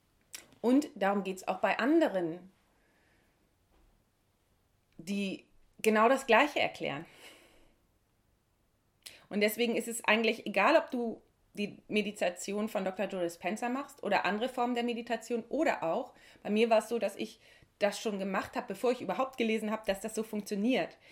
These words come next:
Immer wenn ich sozusagen in, in, ähm, in einem entspannten Zustand war, dann habe ich, dann hat mein Kopf angefangen zu träumen von Dingen, die ich mir gewünscht habe. Und dann habe ich mir das vorgestellt. Und übrigens, dazu muss ich sagen, früher, ne, habe ich mich das,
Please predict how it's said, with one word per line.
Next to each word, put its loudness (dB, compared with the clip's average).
Immer 2
wenn 2
ich -6
sozusagen -2
in, -4
in, -6
ähm, -2
in 2
einem -2
entspannten -4
Zustand -4
war, -2
dann -10
habe -2
ich, -8
dann 0
hat -8
mein -4
Kopf -10
angefangen -4
zu -12
träumen -6
von -2
Dingen, 2
die -2
ich -6
mir -2
gewünscht -4
habe. -14
Und -10
dann -6
habe -8
ich -8
mir -4
das -6
vorgestellt. -6
Und 2
übrigens, 2
dazu 0
muss -4
ich -10
sagen, 0
früher, -4
ne, -6
habe -4
ich -2
mich -10
das, -2